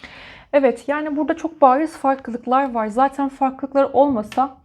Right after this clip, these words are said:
e, hiç kimse mevcutta bulunan bir kişiden başka bir kişiye zaten yönelmez. İlla ki bir takım farklılıklarınızın olması gerek ama burada biraz sert farklılıklar çıktı açıkçası arkadaşlar. Şimdi burada sizin,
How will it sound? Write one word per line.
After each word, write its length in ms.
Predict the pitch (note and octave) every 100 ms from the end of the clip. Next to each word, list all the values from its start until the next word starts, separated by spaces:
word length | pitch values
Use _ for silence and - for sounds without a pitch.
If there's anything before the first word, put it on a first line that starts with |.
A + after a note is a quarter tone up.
| - - - -
e, 240 | - A3 A3+
hiç 200 | C#4 -
kimse 520 | A3 A3 B3 B3+ C4+
mevcutta 580 | A#3 A#3+ A#3+ A#3+ - A#3
bulunan 380 | A3+ A3+ A3
bir 140 | A3 A3
kişiden 400 | - - B3+ C4+
başka 340 | A#3 A#3 A#3+
bir 60 | A3
kişiye 280 | - - G#3+
zaten 300 | A3+ A3 C4
yönelmez. 520 | B3+ B3 A3 G3+ A3
İlla 260 | A3+ A3+
ki 160 | A3+ A3+
bir 80 | A#3
takım 240 | - A#3+
farklılıklarınızın 880 | A#3 A#3 A3+ A3+ A3+ A3+ A3 A3+ A3
olması 400 | G#3+ G#3 G#3 A3+
gerek 220 | A3+ C#4
ama 160 | B3 B3+
burada 200 | B3+ B3
biraz 180 | C4+ C4+
sert 380 | - A#3+ A#3
farklılıklar 760 | - - G#3 G#3 G#3 G#3 G3+ G3+
çıktı 260 | - - -
açıkçası 520 | - - - G3+ G#3
arkadaşlar. 600 | G#3 G#3+ A#3+ A3 - A3+ - - - -
Şimdi 220 | - D4
burada 180 | D4 D4+
sizin, 360 | D4+ C#4+ D#4